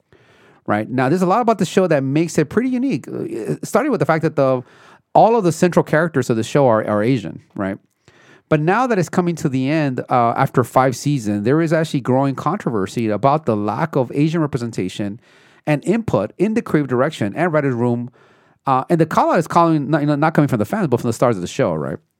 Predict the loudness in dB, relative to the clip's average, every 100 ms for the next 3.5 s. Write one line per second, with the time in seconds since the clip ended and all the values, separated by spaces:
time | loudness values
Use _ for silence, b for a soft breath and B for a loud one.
0 | _ -2 0 2 2 2 2 2 0 -2
1 | -6 -4 -4 -2 0 0 0 -2 -2 -2
2 | -4 -4 -4 -4 -2 -4 -6 -2 0 0
3 | -2 -2 -2 -2 -4